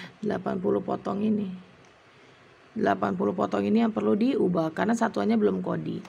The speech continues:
Maka delapan puluh potong sama dengan berapa kodi ya? Sama aja gini kan pertanyaannya, delapan puluh potong sama dengan berapa kodi ya? Maka kita lihat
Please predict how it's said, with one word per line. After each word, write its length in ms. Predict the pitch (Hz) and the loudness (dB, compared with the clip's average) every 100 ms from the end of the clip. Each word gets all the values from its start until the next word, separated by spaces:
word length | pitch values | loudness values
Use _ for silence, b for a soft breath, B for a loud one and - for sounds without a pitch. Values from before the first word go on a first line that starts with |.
| B B B - | B B B -8
Maka 800 | - - - - 196 220 247 269 | -8 -6 -4 0 2 4 4 4
delapan 560 | 214 196 185 185 269 | 4 4 4 0 0
puluh 400 | 240 247 226 220 | 0 2 4 4
potong 1300 | 214 - 185 180 - 175 175 180 185 208 240 269 247 - - - - - - - - - - - | 2 -2 -6 -8 -6 -4 -2 -2 0 0 0 -2 -4 -8 -20 -20 -20 -20 -20 -20 -20 -20 -20 -20
sama 400 | - - 190 175 | -14 -6 -2 0
dengan 400 | 170 160 165 196 220 | 0 0 0 2 4
berapa 320 | 196 185 180 | 2 0 -4
kodi 480 | 185 185 180 226 165 | 0 0 2 2 0
ya? 400 | 156 160 190 220 220 | 0 -4 -2 -2 -4
Sama 400 | - 202 180 180 | -14 -6 -2 0
aja 160 | 185 202 | 0 2
gini 240 | 220 214 | 4 4
kan 240 | 202 214 | 4 2
pertanyaannya, 560 | 208 185 175 175 190 190 | 0 -2 -4 -2 -2 0
delapan 320 | 160 160 185 | 0 0 -2
puluh 160 | 185 180 | 0 -2
potong 320 | 180 185 226 | 0 0 0
sama 160 | 214 185 | 0 0
dengan 160 | 202 | -2
berapa 240 | 202 190 185 | 0 -2 -2
kodi 320 | 190 185 214 160 | -2 0 0 0
ya? 240 | 156 185 185 B B B - | -2 -6 -10 B B B -4
Maka 640 | - 185 - 180 202 247 | -4 -2 0 2 2 0
kita 240 | - 214 214 | -2 -4 0
lihat 400 | 220 220 262 | 2 2 0